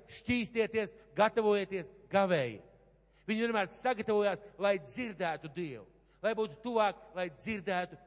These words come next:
un saprastu Dievu. Un tas nav reliģiozs pasākums. Mīļie, kristietība ir dzīvas attiecības ar dzīvu personību Dievu. Un mums viņš ir jādzird un jāsaņem vārds no viņa.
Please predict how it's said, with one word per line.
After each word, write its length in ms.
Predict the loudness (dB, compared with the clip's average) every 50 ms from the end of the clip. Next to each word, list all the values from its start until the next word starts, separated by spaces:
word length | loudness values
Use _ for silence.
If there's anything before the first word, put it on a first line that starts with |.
| -18 _
un 120 | -14 -12 -12
saprastu 600 | -14 -4 -2 -2 -2 -2 -4 -10 -12 -12 -16 -12
Dievu. 280 | -8 -8 -8 -8 -10 -14 -20 _ _ _ _ _ _ _ _ _ _ _ _ _ _ _ _ _
Un 200 | -2 -2 -2 -2 -2
tas 220 | -4 -4 -4 -4
nav 300 | -4 -2 -2 0 -2 -4 -4
reliģiozs 640 | -4 -4 -4 -4 -2 0 0 0 0 -2 -6 -8 -6
pasākums. 520 | -4 -4 -2 -2 -4 -4 -4 -8 -16 -20 -20 _ _ _ _ _ _ _ _ _ _ _ _ _ _ _ _ _ _ _ _ _ _ _ _ _
Mīļie, 340 | -4 -4 -2 -2 -4 -8 -8 -10 -16 _
kristietība 680 | -12 -10 -10 -10 -10 -10 -10 -10 -10 -10 -14 -20 -20 -20 _ _ _ _ _ _ _ _ _ _ _ _ _ _ _ _ -12
ir 120 | -12 -12 -12 -10
dzīvas 500 | -6 -4 -2 -2 -2 -4 -6 -8 -10 -12 -8
attiecības 760 | 0 0 0 0 0 -4 -8 -8 -8 -12 -16 -18 -18 -18 _ _ _ _ _ _ _ _
ar 120 | -2 -2 -2
dzīvu 560 | -2 -8 -6 -4 -4 -2 -4 -4 -6 -10 -14 -6 -2
personību 680 | -2 -2 -2 -4 -6 -10 -8 -8 -8 -10 -10 -10 -8 -6
Dievu. 360 | -4 -2 -2 -2 -4 -4 -8 -12 -18 -20 _ _ _ _ _ _ _ _ _ _ _ _ _ _ _ _ _ -4
Un 120 | -2 -2
mums 220 | 0 -2 -4 -4 -6
viņš 180 | -10 -6 -6 -6
ir 100 | -6 -6 -4 0
jādzird 560 | 0 2 2 0 -2 -4 -6 -8 -8 -10 -12 -16 -20 -20 _ _ _
un 140 | -10 -10 -8 -2
jāsaņem 540 | 2 2 2 2 2 -2 -6 -10 -10 -6 -4
vārds 320 | -4 -4 -4 -6 -10 -12 -10
no 120 | -10 -10
viņa. 180 | -10 -10 -14 -14